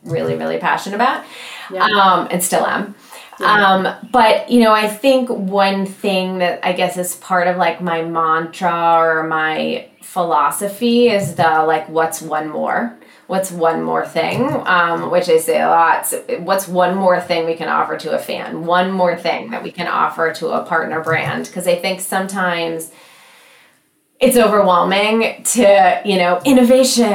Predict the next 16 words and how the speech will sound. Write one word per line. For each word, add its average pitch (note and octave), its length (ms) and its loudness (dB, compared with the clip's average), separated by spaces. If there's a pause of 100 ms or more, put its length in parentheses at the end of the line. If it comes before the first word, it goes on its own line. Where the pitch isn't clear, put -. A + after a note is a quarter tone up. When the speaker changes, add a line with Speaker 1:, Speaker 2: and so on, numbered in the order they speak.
(320)
Speaker 1:
and E3 200 -2
inventive A3 520 0
thinking. B3+ 640 0
And F#3+ 100 -2
we've, F#3+ 220 -4
you G#3 140 -4
know, F#3 160 0
done G#3 280 0
a G3 80 0
lot F3+ 280 2
of E3+ 80 -4
that F3 240 2
work F3+ 200 0
with F3 200 -4
the F3+ 80 -4
team. F#3 760 -2